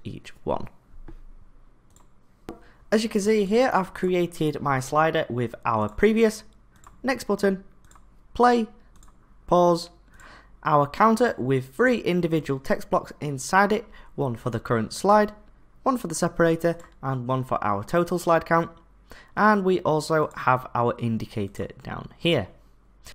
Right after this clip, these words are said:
For the indicator, what you need to do is you need to create your indicator div block,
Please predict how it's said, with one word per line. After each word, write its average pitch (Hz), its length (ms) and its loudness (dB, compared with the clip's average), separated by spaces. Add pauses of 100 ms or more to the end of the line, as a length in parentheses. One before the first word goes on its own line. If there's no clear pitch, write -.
(640)
For 285 120 2
the 285 100 6
indicator, 269 580 0
what - 140 0
you 214 60 2
need 214 160 0
to 196 80 -2
do 208 180 2
is 180 100 -2
you 170 60 -2
need 170 200 -2
to - 80 -8
create 190 500 2
your 175 200 4
indicator 156 540 0
div 190 260 0
block, - 400 0